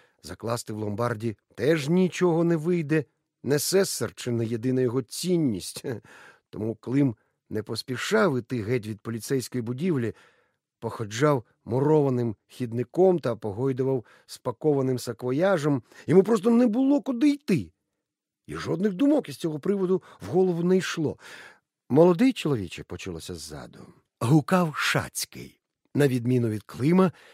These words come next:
він світився від задоволення і водночас виглядав заклопотаним, зосередженим та метушливим. Коли наблизився, Кошовий помітив те, чого не розгледів у погано освітленій камері. З вух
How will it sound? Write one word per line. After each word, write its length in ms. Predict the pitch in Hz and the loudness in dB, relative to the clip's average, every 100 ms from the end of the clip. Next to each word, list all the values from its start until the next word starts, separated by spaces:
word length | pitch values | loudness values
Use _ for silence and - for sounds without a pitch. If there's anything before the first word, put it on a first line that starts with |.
| - | 2
він 260 | 185 254 | 6 6
світився 920 | 208 - - 196 - - 196 139 - 113 | 6 0 0 0 0 0 0 0 -4 -6
від 140 | 104 | -6
задоволення 840 | 87 101 107 87 135 208 151 123 107 | -6 -6 -6 -2 4 4 4 0 -2
і 60 | |
водночас 640 | 82 78 120 196 - 135 - - - - | -4 -4 0 0 0 -8 -10 -16 -20 -6
виглядав 460 | 151 151 151 156 131 | 0 4 4 4 4
заклопотаним, 1000 | 131 - 120 - - 208 - 151 151 131 | 0 -4 -6 0 6 8 6 2 4 2
зосередженим 920 | 135 - 131 120 202 165 123 131 127 | -2 -2 -2 2 4 4 4 -2 0
та 100 | 123 | -2
метушливим. 840 | 123 123 110 - 170 220 143 139 - - - - | -4 -4 -8 -4 0 4 4 2 0 -14 -20 -12
Коли 220 | - 131 | -2 0
наблизився, 520 | 113 104 202 202 - 185 | 2 2 2 2 -2 -4
Кошовий 380 | 123 - 170 | -6 -2 -2
помітив 460 | 208 202 202 202 175 - - _ | 2 2 2 0 -2 -6 -20 _
те, 280 | 156 196 - - | 2 2 2 -6
чого 320 | 147 123 180 | -2 2 4
не 100 | 180 | 4
розгледів 540 | 170 113 151 170 156 - | 2 0 0 0 -2 -4
у 100 | 147 | -2
погано 380 | 147 127 151 151 | 0 0 0 -2
освітленій 600 | - 151 139 143 139 139 | -4 -8 -6 -4 -4 -4
камері. 640 | - 139 117 90 - 65 _ - - | -6 -6 -4 -8 -12 -16 _ -20 -10
З 180 | 98 117 | -6 -2
вух 360 | 175 220 - | 2 0 -2